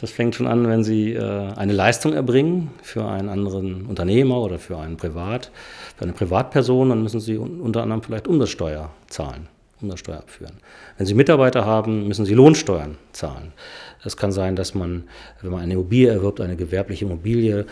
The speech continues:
dass man Grunderwerbsteuer dann zahlen muss. Also so ist ein bunter Strauß an, ein bunter Strauß an, an Steuerarten, die da noch auf einen zukommen können. Und deswegen ist es schon wichtig, dass man auch frühzeitig sich mit dem Steuerberater in Verbindung setzt.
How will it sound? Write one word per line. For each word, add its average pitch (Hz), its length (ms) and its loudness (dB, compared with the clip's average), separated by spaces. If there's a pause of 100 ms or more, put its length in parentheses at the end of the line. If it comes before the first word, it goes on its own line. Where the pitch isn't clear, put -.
(120)
dass - 160 -16
man 90 100 -2
Grunderwerbsteuer 107 680 2
dann 90 200 -8
zahlen 90 380 -8 (460)
muss. 104 120 -2
Also 101 160 0
so 117 100 6
ist 143 120 4
ein 104 200 2
bunter 135 260 6
Strauß 123 400 4
an, 101 300 0
ein 90 100 -4
bunter 127 220 2
Strauß 107 300 -4
an, 95 220 -6 (140)
an 101 100 -8
Steuerarten, 123 840 0 (280)
die 101 60 -8
da 98 180 -2
noch 98 240 -8
auf 107 220 -8
einen 90 160 -6
zukommen 131 440 -4
können. 117 180 0
Und 104 100 -2
deswegen 104 240 0
ist 92 80 -4
es 98 60 -6
schon 113 180 2
wichtig, 110 260 -2
dass - 160 -6
man 101 140 -2
auch 90 80 -8
frühzeitig 110 640 -2
sich 95 240 -8
mit 95 120 -6
dem 92 100 -6
Steuerberater 95 480 -2
in 85 80 -4
Verbindung 104 420 -2
setzt. 104 380 -6